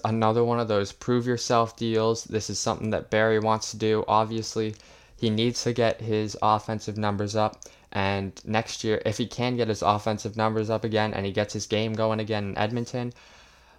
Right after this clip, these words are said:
the Oilers will obviously look to re-sign him, but he'll definitely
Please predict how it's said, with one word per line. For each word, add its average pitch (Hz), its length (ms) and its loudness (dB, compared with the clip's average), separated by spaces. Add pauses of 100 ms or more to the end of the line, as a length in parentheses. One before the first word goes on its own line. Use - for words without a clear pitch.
the 117 120 4
Oilers 113 460 4
will 110 160 0
obviously 113 460 2
look 117 220 2
to 113 100 -6
re-sign 110 440 0
him, 123 280 0
but - 240 2
he'll 117 180 2
definitely 110 1000 0